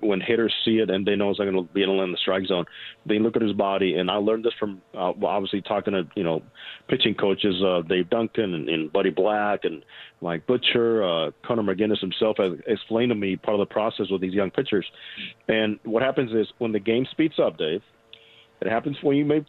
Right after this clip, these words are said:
you know, from Little League up to, uh, you know, American Legion or something. You think that you have to do, go faster and do everything finer, but really, if you slow the game down, it's gonna be much better for you. Now,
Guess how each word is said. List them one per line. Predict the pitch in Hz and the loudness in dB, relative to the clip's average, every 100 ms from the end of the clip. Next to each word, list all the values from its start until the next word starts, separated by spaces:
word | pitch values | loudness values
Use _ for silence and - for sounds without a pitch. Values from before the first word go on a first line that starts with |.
| - | -4
you | 147 | 0
know, | 131 | 0
from | - 123 123 | 0 -4 -2
Little | 127 131 139 | 0 2 4
League | 143 139 | 4 4
up | 139 135 139 | 0 -2 -2
to, | 131 127 | 2 2
uh, | 127 | 2
you | 127 | 0
know, | 113 131 | 0 -2
American | 120 120 131 139 131 131 | -4 -2 0 2 2 2
Legion | 143 127 | 4 2
or | 101 | 0
something. | 104 82 - - - _ - - | -4 -6 -12 -20 -20 _ -14 -8
You | 147 147 139 | 0 0 2
think | 185 202 | 2 4
that | 165 | 4
you | 143 | 4
have | 147 139 | 0 -4
to | 123 | -6
do, | 123 139 - | -4 -6 -2
go | 117 104 | -4 -2
faster | 120 123 - 160 156 - _ _ _ | -2 -2 -2 -4 -4 -8 _ _ _
and | 107 110 107 107 95 - 107 | -2 0 0 -2 -8 -16 -4
do | 120 120 | 2 4
everything | 117 110 107 - | 2 -2 -6 -2
finer, | 113 110 98 | -2 0 0
but | 104 - - | -2 -2 -2
really, | 110 123 104 90 _ _ _ | 0 2 2 -2 _ _ _
if | 127 113 117 | -2 -2 -4
you | 107 - | -6 0
slow | 113 120 | 2 2
the | 123 | 2
game | 117 107 | 2 0
down, | 104 104 101 | 0 0 -2
it's | 92 | -6
gonna | 104 | -4
be | 101 | -2
much | 98 95 - | -2 -2 0
better | 101 98 | 0 2
for | 92 | 0
you. | 90 | 2
Now, | 98 | 0